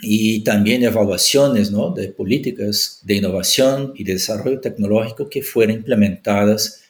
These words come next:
claro, en Brasil, pero también en otros países de América Latina, incluso con México ya hemos trabajado con algunos grupos, Chile, Uruguay, Argentina, Colombia, Costa Rica,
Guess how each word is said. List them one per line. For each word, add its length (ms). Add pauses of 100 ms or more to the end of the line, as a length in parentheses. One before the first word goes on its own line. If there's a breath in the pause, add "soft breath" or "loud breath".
claro, 280
en 140
Brasil, 580
pero 180
también 400
en 140
otros 260
países 560
de 400
América 380
Latina, 460
incluso 400
con 180
México 420
ya 60
hemos 200
trabajado 560
con 140
algunos 360
grupos, 640 (120)
Chile, 380
Uruguay, 440
Argentina, 1120
Colombia, 840
Costa 320
Rica, 420